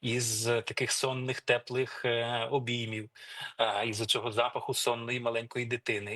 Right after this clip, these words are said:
І це те, що у цьому с-, темному, похмурому світі <clears throat> в наші дні, е, дає енергію, е, не втомлюватися, боротися. Воно, е,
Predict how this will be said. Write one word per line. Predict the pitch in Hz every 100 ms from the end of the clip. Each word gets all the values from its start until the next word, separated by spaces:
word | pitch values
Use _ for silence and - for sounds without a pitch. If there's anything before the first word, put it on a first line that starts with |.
| 117
І |
це | 117 -
те, | 151 185 185
що | - 165
у | 170 185 156
цьому | - 180
с-, | - 196 190 -
темному, | 170 180 147 123 113 - - - - -
похмурому | 135 151 165 151
світі | 147 151 185 - 139 120
<clears throat> | -
в | 156 123 107
наші | 117 175 151
дні, | 123 139 196 - - - -
е, | 120
дає | 113 117 139 170
енергію, | 151 147 135 151 151 147 143 135 131 - 120
е, | 117 113
не | 117
втомлюватися, | 147 139 117 107 110 107 107 -
боротися. | 117 123 110 110 -
Воно, | 127 175 180 _
е, | 175